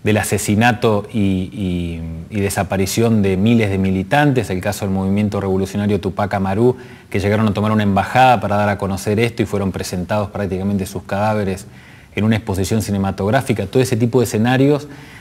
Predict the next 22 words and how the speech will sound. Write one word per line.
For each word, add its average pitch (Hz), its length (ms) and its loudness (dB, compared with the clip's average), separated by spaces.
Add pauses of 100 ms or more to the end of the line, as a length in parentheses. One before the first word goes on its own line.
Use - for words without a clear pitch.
(120)
estaban 120 320 2
armados 113 460 4
por 113 440 0
este 104 360 -2
señor 104 260 -2
Vladimiro 104 400 2
Montesinos, 113 460 2
que - 80 -2
también 151 260 6
está 131 300 2
preso, 143 480 4 (500)
pero 139 380 8
esas 135 360 2
estructuras 139 760 2 (260)
están 123 340 2
preparándose 120 600 4
para 120 220 4
gobernar 110 480 2
si 113 100 -2
llega 104 180 0
a 104 40 2
ganar, 95 420 -2